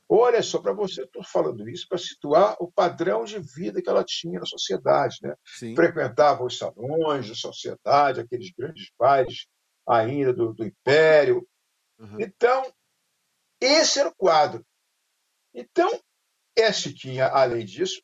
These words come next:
Speaker 1: ela, o outro lado da vida dela, que ela era apaixonada por música, maestrina,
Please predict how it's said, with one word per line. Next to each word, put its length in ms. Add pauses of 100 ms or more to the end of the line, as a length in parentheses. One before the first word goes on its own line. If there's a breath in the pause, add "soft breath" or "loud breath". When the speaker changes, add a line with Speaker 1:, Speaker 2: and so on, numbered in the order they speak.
Speaker 1:
ela, 360 (100)
o 60
outro 300
lado 240
da 180
vida 280
dela, 320
que 100
ela 160
era 320 (240)
apaixonada 720
por 220
música, 600 (760)
maestrina, 960